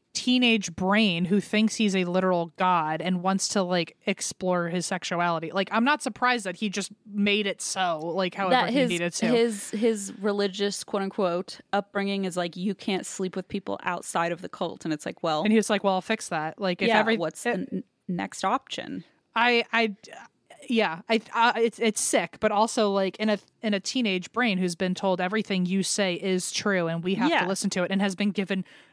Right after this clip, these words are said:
Speaker 1: no fucking discipline in his entire life. Like, I'm not surprised that's where we ended.
Speaker 2: That's where the brain
Speaker 1: Very
Speaker 2: goes.
Speaker 1: Yeah, not
Speaker 2: And
Speaker 1: shocked.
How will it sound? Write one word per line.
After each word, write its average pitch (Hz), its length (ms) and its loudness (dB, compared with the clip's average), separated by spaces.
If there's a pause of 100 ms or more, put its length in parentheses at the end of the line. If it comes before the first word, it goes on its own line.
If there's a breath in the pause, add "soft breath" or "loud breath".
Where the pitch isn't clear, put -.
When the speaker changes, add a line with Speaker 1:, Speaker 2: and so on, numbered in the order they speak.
Speaker 1:
no 302 380 4
fucking 196 440 0
discipline 185 500 -2
in 180 60 -2
his 175 120 -2
entire 175 380 -2
life. 165 240 -6
Like, 190 200 -6 (120)
I'm 214 300 2
not 220 240 2
surprised 196 520 -2
that's 185 220 -4
where 175 180 -2
we 170 140 -6
ended. 165 520 -6
Speaker 2:
That's 208 200 -2
where 196 140 2
the 180 80 -2
brain 202 200 2
Speaker 1:
Very 175 100 0
Speaker 2:
goes. 151 580 -4
Speaker 1:
Yeah, 190 300 -2 (200)
not 202 140 -2
Speaker 2:
And 202 400 2
Speaker 1:
shocked. - 140 -8